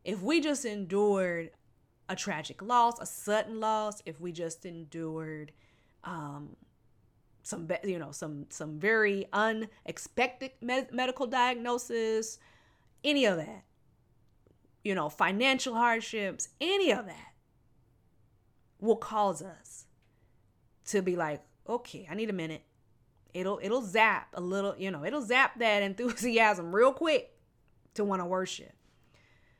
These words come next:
It'll zap it, you know?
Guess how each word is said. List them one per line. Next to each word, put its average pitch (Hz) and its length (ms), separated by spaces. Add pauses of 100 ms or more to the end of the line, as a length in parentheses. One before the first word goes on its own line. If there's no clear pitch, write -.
(600)
It'll 233 200
zap 254 380
it, 127 160 (1400)
you 214 160
know? 175 360